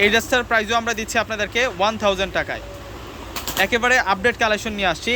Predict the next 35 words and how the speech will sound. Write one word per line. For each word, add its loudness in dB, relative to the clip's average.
এই 4
প্রোডাক্টগুলো 2
অন্ততপক্ষে -2
কেউ 2
মিস -2
দিয়েন 2
না, 2
কেননা 0
এগুলো 0
হচ্ছে 0
ঈদের 2
পরে 2
একেবারে 0
আপডেট 0
কালেকশন। 4
যারা 4
নতুনত্ব 0
কালেকশন 2
চেয়েছিলেন, 2
আপনাদের 0
জন্য 2
সেই 4
কালেকশন 0
কিন্তু -4
চলে 4
আসছে, -8
আপনারা -4
এই -2
ড্রেসগুলো 0
নিয়ে -2
নেবেন। 0
এগুলো 0
হচ্ছে -4
এসি -2
কটন -2